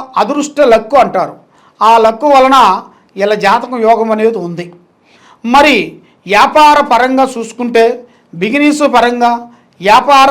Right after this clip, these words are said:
పరంగా కొన్ని మార్పులు కొన్ని రాబోతున్నాయి. కొన్ని చేసే బిజినెస్ల్లో కూడా అవి కొన్ని చేస్తూ కొన్ని మార్పులు అవి కాకోకుండా మళ్ళీ ఇంకా కొత్త బిజినెస్ మీరు స్టార్ట్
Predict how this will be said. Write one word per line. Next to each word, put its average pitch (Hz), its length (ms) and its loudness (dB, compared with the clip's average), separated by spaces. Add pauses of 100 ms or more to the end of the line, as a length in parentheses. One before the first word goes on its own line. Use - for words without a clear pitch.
(120)
పరంగా 240 380 2 (600)
కొన్ని 247 340 2 (420)
మార్పులు 262 560 0
కొన్ని 240 240 0
రాబోతున్నాయి. 190 720 -2 (460)
కొన్ని 262 200 2
చేసే 269 440 2
బిజినెస్ల్లో 254 680 0 (140)
కూడా 240 200 4 (540)
అవి 240 180 0 (100)
కొన్ని 247 180 0 (100)
చేస్తూ 262 340 2 (140)
కొన్ని 254 180 2
మార్పులు 233 460 2
అవి 233 100 0
కాకోకుండా 247 640 0
మళ్ళీ 233 280 -2
ఇంకా 220 120 -6
కొత్త 202 280 -4
బిజినెస్ 240 440 -4 (120)
మీరు 220 120 -8
స్టార్ట్ 208 340 -4